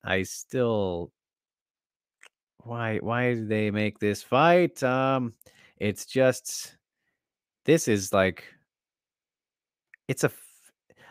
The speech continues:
I don't even kn-, wanna say it's a fast track attempt for Melissa. It, it feels I don't know. I mean, that's what it,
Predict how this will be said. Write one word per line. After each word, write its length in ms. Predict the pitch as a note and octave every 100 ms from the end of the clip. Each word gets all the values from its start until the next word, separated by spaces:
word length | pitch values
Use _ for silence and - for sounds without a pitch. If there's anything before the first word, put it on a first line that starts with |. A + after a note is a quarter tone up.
| -
I 120 | C3+
don't 180 | F#3 G3+
even 360 | F3 D3 C#3 C3+
kn-, 140 | -
wanna 240 | A#2 B2+ A#2
say 380 | C3+ B2+ A2
it's 140 | G2+ -
a 80 | E2+
fast 440 | - G2+ G#2+ -
track 300 | - F#2 -
attempt 400 | E2 E2+ A2 -
for 500 | - F#2+ G2 F#2 D#2+ _ _ _ _ _ -
Melissa. 540 | F#2 F2 F#2 - C#3+ C3 G2+
It, 140 | G2 -
it 140 | G#2 -
feels 680 | C3 B2 A#2 G#2 - - _ _ _ _ _ _ _ _ _ _ _ _ _ _ _ _ _ _ _ -
I 100 | G2+
don't 120 | G#2+
know. 120 | A2+
I 60 | F2+
mean, 180 | F#2+ F#2
that's 280 | G2 - G2+
what 180 | G2
it, 200 | F#2+ F#2